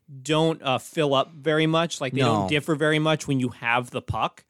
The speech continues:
Speaker 1: So it
Speaker 2: Yeah.
Speaker 1: can be difficult to identify who actually has the puck here.
Speaker 2: It's a little confusing, yeah, because it's gonna be the same icon whether you have it or you don't. Um, and
Speaker 1: That
Speaker 2: so
Speaker 1: I think that's just the feeling of this game in general. Like, it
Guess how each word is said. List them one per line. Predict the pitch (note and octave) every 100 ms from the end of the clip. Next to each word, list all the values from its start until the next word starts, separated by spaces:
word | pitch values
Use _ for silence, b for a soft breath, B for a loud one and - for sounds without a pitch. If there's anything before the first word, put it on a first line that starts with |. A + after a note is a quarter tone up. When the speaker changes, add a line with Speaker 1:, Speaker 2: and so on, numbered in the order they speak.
| -
Speaker 1:
So | C#3
it |
Speaker 2:
Yeah. | A#2
Speaker 1:
can | F#2
be | F2
difficult | B2+ C3 C#3 B2+ A#2+
to | C3+
identify | A#2+ A#2 A#2+ B2+ D#3+ C3+
who | C#3+
actually | B2+ A2+ - B2
has | A2 G#2 G2+
the | G#2+
puck | - G2+ -
here. | F#2 F2+ -
Speaker 2:
It's | F#3 F3
a |
little | D#3+ E3 D3+
confusing, | D3+ C3 C3 A#2 G2 F#2+ G2
yeah, | G#2+ G2
because | G2+ A#2 A2+
it's | -
gonna | C3
be | B2
the | A2
same | - A2+ G#2+
icon | G2 G#2 - G2+
whether | G2+ G2
you | G2
have | F2+ G2 F#2+
it | G2
or |
you | F#2+ F2+
don't. | F2+ G2 F2 F2+ - -
Um, | A2 F2+ F2+ F#2
and | -
Speaker 1:
That | C4+ -
Speaker 2:
so | B2 G#2+ G#2 - B
Speaker 1:
I | C#4
think | F4+ F4
that's | C#4
just | C4 -
the | -
feeling | - F3 F3+ F3
of | C#3+
this | C#3+
game | - C#3+ B2+
in | B2
general. | A#2 A#2 A#2
Like, | B2
it | F3+